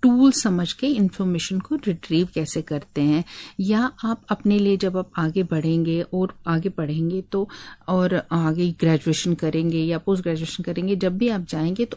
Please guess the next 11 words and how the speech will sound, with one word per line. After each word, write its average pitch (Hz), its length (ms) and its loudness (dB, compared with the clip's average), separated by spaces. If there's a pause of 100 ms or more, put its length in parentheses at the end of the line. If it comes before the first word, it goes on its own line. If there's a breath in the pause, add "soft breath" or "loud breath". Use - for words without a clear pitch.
आप 226 300 -2
अपनी 220 280 -2
library 175 460 -2
को 233 160 -4
कैसे 226 340 0
यूज़ 170 320 0
कर - 120 -8
सकते - 400 -10
हैं, 160 220 -2 (440 loud breath)
ये 269 200 6 (100)
आपके 208 340 -2